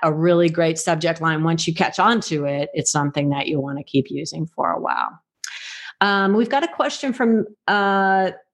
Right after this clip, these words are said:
the Q and A box. "What is the title of the typical buyer?" So Dave, that's gonna be all over the place.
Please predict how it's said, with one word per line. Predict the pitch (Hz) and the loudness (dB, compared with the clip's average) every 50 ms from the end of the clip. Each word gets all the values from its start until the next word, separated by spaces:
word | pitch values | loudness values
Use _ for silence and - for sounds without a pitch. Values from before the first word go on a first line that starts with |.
| _ _ _ | _ _ _
the | 208 196 | -2 -2
Q | 202 - - 254 247 | 0 -2 -2 0 2
and | 233 226 | 4 4
A | 226 226 208 | 4 4 2
box. | 190 208 202 208 220 240 - - - - - - - | 2 2 2 2 2 0 -2 -4 -6 -8 -8 -2 0
"What | 214 202 202 208 220 214 - | 2 2 4 4 2 2 2
is | - 226 202 - - | 0 0 0 0 -2
the | - 190 | -4 -4
title | 196 - - 196 196 202 208 220 226 | -4 -2 -2 -2 0 0 0 0 0
of | 220 - 170 165 | 0 -2 -4 -4
the | - 165 | -4 -6
typical | - - 208 208 214 - - 196 175 | -4 -4 -4 -6 -6 -4 0 0 0
buyer?" | 165 165 - 160 165 165 170 175 185 202 220 254 285 320 330 - - _ - - - - - - _ | 0 2 2 0 2 2 0 0 0 0 2 2 0 0 -2 -6 -10 _ -20 -20 -20 -20 -20 -20 _
So | - - - - 277 262 254 240 | -6 -6 0 2 4 4 4 2
Dave, | 220 262 269 262 269 240 | 4 4 4 4 4 4
that's | 269 269 285 285 277 - | 4 2 2 2 -2 -4
gonna | - 339 330 339 | -2 0 2 2
be | 285 302 285 - | 2 2 0 0
all | - - 214 226 226 233 220 - - | 2 2 4 4 4 4 2 0 0
over | 190 202 202 196 190 196 196 | 2 2 2 2 2 0 0
the | 196 202 | 0 0
place. | 202 - - - 165 147 143 143 160 208 254 233 - - - | -2 -4 -4 -2 -2 0 0 2 2 2 2 0 -2 -4 -6